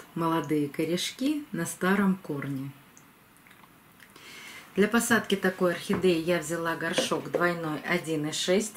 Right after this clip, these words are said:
Она прекрасно поместится в этот горшок. Но, как и Леодора, я замечаю, что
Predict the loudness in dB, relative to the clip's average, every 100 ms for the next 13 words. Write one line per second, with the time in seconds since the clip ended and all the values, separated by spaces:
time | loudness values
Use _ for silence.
0 | 0 2 2 0 0 2 0 -2 -6 -6
1 | -6 -4 -4 -6 -10 -10 -8 -8 -10 -18
2 | -20 -20 -20 -4 -2 -2 -4 -4 -2 0
3 | 4 2 2 -14 -14 -14 -2 0 4 4
4 | 4 4 4 4 4 4 4 2 -2 -10
5 | -12 -14 -20 -20 -8 2 4 6 6 6
6 | 4 4 2 0 2 2 2